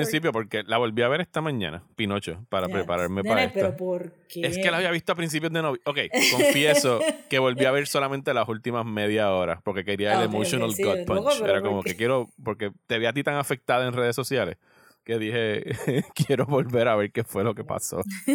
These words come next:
Speaker 1: Y en
Speaker 2: <laughs>
Speaker 1: realidad, me, mencionaste A I, y esta vez cuando lo volví a ver, sí lo, lo tuve presente de que, o sea, A I siempre es una película que la han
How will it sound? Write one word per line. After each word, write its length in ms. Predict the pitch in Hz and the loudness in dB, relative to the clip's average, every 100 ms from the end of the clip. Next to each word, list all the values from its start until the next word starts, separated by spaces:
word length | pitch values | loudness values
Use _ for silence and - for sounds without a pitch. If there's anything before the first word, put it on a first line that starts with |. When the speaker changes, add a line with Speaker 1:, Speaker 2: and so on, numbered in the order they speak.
| - | 0
Speaker 1:
Y 60 | - | 0
en 100 | 131 | 2
Speaker 2:
<laughs> 0 | |
Speaker 1:
realidad, 480 | 127 120 120 151 - - | 2 4 4 4 0 -2
me, 280 | 131 - - _ | -4 -4 -10 _
mencionaste 840 | 123 120 120 120 117 - 143 156 170 | -4 -2 0 0 0 2 2 4 4
A 160 | 165 127 | 4 2
I, 120 | 127 _ - _ _ | 0 _ -20 _ _
y 120 | - | -2
esta 260 | 117 - 131 | -2 2 4
vez 140 | 131 | 4
cuando 220 | 127 143 139 | 2 0 2
lo 160 | 143 | 2
volví 160 | 139 143 | 2 2
a 60 | |
ver, 140 | 143 160 | 2 0
sí 160 | - | -2
lo, 400 | 117 131 127 110 - | 0 2 2 0 -4
lo 180 | 110 113 | -2 2
tuve 180 | 110 107 | 2 2
presente 440 | 120 123 135 - | 2 0 -2 0
de 160 | 135 113 | 0 0
que, 180 | 95 | -4
o 60 | - | -4
sea, 160 | - - | -8 -2
A 260 | 120 117 120 | 0 2 2
I 60 | |
siempre 280 | 135 147 151 | 0 -4 -2
es 40 | |
una 560 | 131 131 131 104 87 104 _ _ - | -2 -2 -2 -4 -8 -14 _ _ -4
película 460 | 120 127 135 104 85 | -2 0 0 -2 -2
que 240 | 85 82 - | -4 -4 -8
la 560 | 98 95 92 90 87 87 | -10 -8 -2 0 0 -2
han 440 | 98 107 110 107 | -6 -6 -8 -12